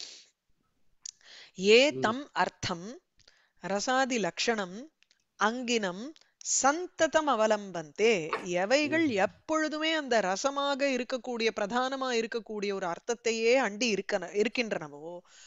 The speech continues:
Speaker 1: தே குணாக, அந்த குணங்கள் சௌரியாதிபத்து இருக்கு. வாச்சிய வாச்சக லக்ஷணானி அங்கானி. வாச்சியங்கிறச்சே வாச்சியார்த்தம், வாச்சகங்கிறச்சே சப்தா. So, சப்தார்த்த ரூபம் காவியம்.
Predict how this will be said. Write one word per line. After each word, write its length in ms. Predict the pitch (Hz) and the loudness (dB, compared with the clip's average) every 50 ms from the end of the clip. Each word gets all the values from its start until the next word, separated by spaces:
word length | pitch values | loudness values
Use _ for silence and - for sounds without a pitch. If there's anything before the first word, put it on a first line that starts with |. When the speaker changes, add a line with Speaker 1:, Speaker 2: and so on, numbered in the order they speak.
| - - - - _ _ - | -20 -20 -20 -20 _ _ -2
Speaker 1:
தே 140 | 202 208 254 285 | 4 6 6 6
குணாக, 400 | 240 240 214 202 190 180 165 156 175 175 180 180 | 6 4 -2 -2 -4 -4 -4 -6 -6 -6 -6 -4
அந்த 320 | 185 190 208 262 285 285 269 | 0 0 0 2 2 0 0
குணங்கள் 400 | 220 220 220 214 214 220 254 302 - | 0 -2 -8 -6 -4 -4 -4 -4 -2
சௌரியாதிபத்து 760 | 262 196 185 185 190 185 175 175 170 170 156 156 - 175 185 196 180 170 156 151 160 _ - | -4 -6 -4 -4 -2 -2 -2 -4 -6 -8 -10 -10 -6 -4 -4 -4 -4 -6 -8 -12 -16 _ -6
இருக்கு. 340 | 190 190 185 165 - 135 147 _ _ _ _ - - - - _ _ - | -4 -4 -4 -4 -6 -12 -16 _ _ _ _ -20 -20 -20 -20 _ _ -8
வாச்சிய 580 | 165 165 180 208 226 - - - - 277 277 285 302 302 254 | 0 2 2 2 2 2 0 0 2 2 2 2 2 2 0
வாச்சக 500 | 202 175 190 214 226 - - 262 - - 277 294 285 | 2 2 2 2 2 2 0 0 0 2 2 2 2
லக்ஷணானி 840 | 277 226 170 - - - 254 262 269 262 254 247 226 220 226 233 262 302 320 - - | 2 0 -2 -2 -2 0 0 2 2 0 0 -2 -2 -4 -4 -6 -6 -8 -8 -8 -8
அங்கானி. 580 | 170 170 190 202 185 185 170 151 147 156 185 240 - _ _ _ _ _ _ - | -8 -8 -6 -2 -2 -2 -2 -2 -4 -6 -8 -10 -10 _ _ _ _ _ _ 2
வாச்சியங்கிறச்சே 1040 | 170 180 208 - - - - - 262 262 285 320 311 269 240 226 220 - 294 320 320 - | 4 6 6 4 4 2 2 2 4 2 2 2 2 0 0 0 0 2 2 2 2 2
வாச்சியார்த்தம், 840 | - 175 180 - - - - 180 160 156 165 - - - 247 302 - _ _ _ - _ - - - - - _ _ | 0 -2 -2 -2 -2 -4 -2 0 -2 -2 -4 -4 0 0 0 0 -2 _ _ _ -20 _ -20 -20 -20 -20 -20 _ _
வாச்சகங்கிறச்சே 1000 | 196 170 180 214 208 - 254 226 - 254 269 302 320 277 226 208 202 - - 302 349 - - | 2 4 4 4 4 4 2 2 4 4 4 4 2 0 -2 -2 -2 -2 -2 -2 0 0 0
சப்தா. 500 | 208 175 156 160 - 175 156 135 180 202 277 - _ _ _ _ _ - | -2 -2 -4 -2 -2 -2 0 4 4 4 2 2 _ _ _ _ _ -4
So, 160 | - - 359 349 - - | 0 2 2 2 4 4
சப்தார்த்த 760 | 226 190 190 208 202 202 285 330 330 320 330 - - - 311 302 | 4 2 2 2 4 6 8 8 8 8 6 6 6 6 6 6
ரூபம் 420 | 294 269 269 269 - 285 302 370 381 | 2 0 0 2 2 2 2 2 0
காவியம். 500 | - 214 180 170 160 147 - 175 - _ | 2 4 4 2 2 -2 -10 -12 -12 _